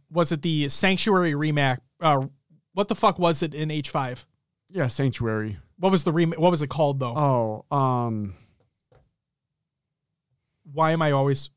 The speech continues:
Speaker 1: why am I forgetting this? But the
Speaker 2: Chad will probably have it.
Speaker 1: Refuge. Thank you, Rami.
Speaker 2: Refuge,
Speaker 1: Yes.
Speaker 2: yep.
Speaker 1: So Refuge also had two snipers,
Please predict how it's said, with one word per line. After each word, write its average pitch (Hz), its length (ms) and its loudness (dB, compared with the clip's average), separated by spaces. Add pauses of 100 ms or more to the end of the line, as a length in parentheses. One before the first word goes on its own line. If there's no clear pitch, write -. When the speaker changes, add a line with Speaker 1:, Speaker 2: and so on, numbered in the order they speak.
(220)
Speaker 1:
why 143 160 0
am 147 120 0
I 139 40 2
forgetting 135 360 -4
this? 110 220 -10 (520)
But 190 160 4
the 202 200 8
Speaker 2:
Chad 175 120 6
will 143 60 2
probably 139 180 6
have 247 100 8
it. - 20 4
Speaker 1:
Refuge. 143 320 2
Thank 170 260 4
you, 147 100 6
Rami. 139 300 4
Speaker 2:
Refuge, 120 160 -4
Speaker 1:
Yes. 156 360 2
Speaker 2:
yep. - 120 -14
Speaker 1:
So 208 180 6
Refuge 208 500 4
also 202 360 6
had 156 240 4
two 165 140 2
snipers, 131 640 -2